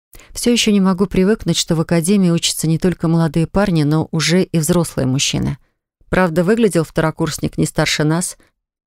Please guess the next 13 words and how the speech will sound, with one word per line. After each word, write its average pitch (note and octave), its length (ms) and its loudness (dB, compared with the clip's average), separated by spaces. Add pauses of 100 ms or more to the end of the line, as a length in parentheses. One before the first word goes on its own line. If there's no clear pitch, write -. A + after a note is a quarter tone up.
Все-таки - 420 0
анимаги E3 520 2
жили E3+ 280 2
тоже F#3+ 300 -2
невероятно D#3 520 2
долго, D#3 320 -2
особенно D#3+ 540 0 (340)
для F#3 100 2
такого F#3 340 2
обычного E3+ 400 0
человека, D#3+ 460 0
как D#3 200 -4
я. C#3+ 220 -2